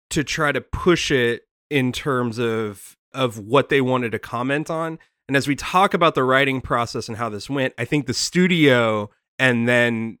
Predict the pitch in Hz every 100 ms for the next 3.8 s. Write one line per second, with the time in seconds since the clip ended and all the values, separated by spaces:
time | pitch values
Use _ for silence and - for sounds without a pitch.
0 | - 127 127 143 135 - - 147 139 131
1 | 120 123 110 117 113 - - 120 123 113
2 | 110 107 110 107 104 - 101 - 107 101
3 | 117 156 156 - 170 180 180 180